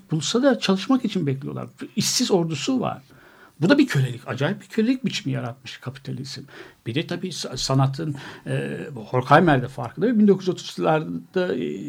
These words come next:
bin dokuz yüz otuzların sonunda bunu görebiliyor sanatla ilgili o yazısında. O, o aynı tarihleri taşıyor. Ortak beğenileri dikkate alan bir sanat var artık.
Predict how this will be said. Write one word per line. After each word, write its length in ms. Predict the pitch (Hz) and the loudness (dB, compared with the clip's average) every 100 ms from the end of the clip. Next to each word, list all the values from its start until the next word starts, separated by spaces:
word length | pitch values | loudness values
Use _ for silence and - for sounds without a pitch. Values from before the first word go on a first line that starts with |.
| 147 | -8
bin 80 | 180 | -6
dokuz 140 | 160 139 | -6 -6
yüz 60 | |
otuzların 360 | 151 147 156 170 | -6 -4 -4 -2
sonunda 360 | - 143 170 | 0 0 2
bunu 180 | 180 190 | 2 2
görebiliyor 500 | 165 170 165 185 160 | 4 4 4 4 4
sanatla 440 | - 131 131 139 135 | 2 -2 -2 -4 -6
ilgili 280 | 123 123 | -4 -4
o 40 | 127 | -2
yazısında. 500 | 127 120 123 131 - | -2 -4 -8 -6 -2
O, 280 | 214 202 208 | 0 -2 -4
o 80 | - | 4
aynı 220 | 180 196 | 6 6
tarihleri 380 | - 135 131 131 | 4 0 0 -6
taşıyor. 340 | 143 139 143 131 - - - - - - _ - | -8 -10 -12 -14 -18 -20 -20 -20 -20 -20 _ 2
Ortak 480 | 127 135 196 196 160 | 2 6 4 6 6
beğenileri 560 | 151 151 147 151 156 | 8 8 6 2 0
dikkate 400 | 151 139 147 131 | -2 0 -2 -2
alan 200 | 117 113 | -6 -10
bir 60 | 107 | -10
sanat 340 | - 117 - | -12 -12 -14
var 100 | 117 | -14
artık. 340 | 117 - - | -14 -18 -20